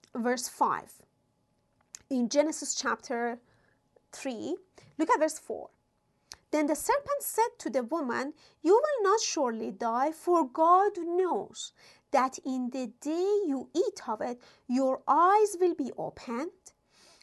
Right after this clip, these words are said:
and you will be like God, knowing good and evil." So did you see? God said, "Do not eat from the tree of the knowledge of good and evil."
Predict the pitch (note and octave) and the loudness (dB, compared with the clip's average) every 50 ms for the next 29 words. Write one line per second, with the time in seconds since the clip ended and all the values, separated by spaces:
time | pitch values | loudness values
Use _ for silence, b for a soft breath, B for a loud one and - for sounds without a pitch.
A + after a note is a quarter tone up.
0 | b b - B3+ B3+ B3+ A#3+ A#3 A#3+ C#4 F4 G#4 A4 G#4+ G4+ G4+ G4 F4+ E4+ - | b b -4 -2 -2 0 0 0 2 4 6 6 6 6 4 4 4 4 2 0
1 | D4 C#4 B3+ A#3+ A#3+ C4+ D4+ F4+ G4 F#4+ - - - A#3 G#3 G#3 A3+ A#3+ - A#3 | -2 -2 -2 -2 0 0 2 2 0 -2 -2 -4 -2 0 0 0 0 -2 -4 -4
2 | B3 B3+ C4 C4+ C#4 C#4+ C#4+ C#4+ C#4 D4+ D4+ D4+ D4+ D#4 E4 E4+ D#4 B3 G#3+ F#3 | -4 -4 -4 -4 -6 -6 -6 -6 -6 -6 -4 -4 -6 -6 -8 -8 -8 -8 -8 -8
3 | B3 - D4 C4+ A#3+ E4 F4 G4 A#4 A4+ - - C#4+ - - _ _ B B B | -6 -6 -6 -6 -4 -4 -4 -4 -4 -4 -4 -4 -6 -8 -12 _ _ B B B
4 | B B B B - D#4 D#4 F4+ - - - - - C#4+ B3+ C4 C4 - B B | B B B B 4 6 6 6 4 2 0 0 2 2 2 2 0 -6 B B
5 | B B - C#4 C#4 C#4+ C4+ C4+ D#4+ F#4 A#4 A4+ - - - - B3 A#3+ A#3+ A#3+ | B B -2 0 0 2 0 0 0 -2 -2 -4 -8 -12 -8 -6 -4 -4 -6 -6
6 | - - - - C#4 B3 A#3+ A#3 A3+ A#3 - - - F#4 D#4 B3+ - A#3 - - | -10 -14 -8 -4 -2 -2 -2 -2 -4 -4 -4 -4 -2 -2 -2 -2 -4 -6 -6 -4
7 | - A#3 A3+ A3+ A3+ A3+ A#3 A#3+ A#3+ B3+ C4 B3+ - - C#4+ C#4 C#4+ D4 D4 D4 | -4 -4 -4 -2 -4 -4 -4 -4 -6 -6 -6 -8 -8 -8 -8 -6 -6 -6 -6 -6
8 | - F4 F4 D4+ A#3 - - - - | -4 -4 -6 -4 -6 -8 -10 -10 -12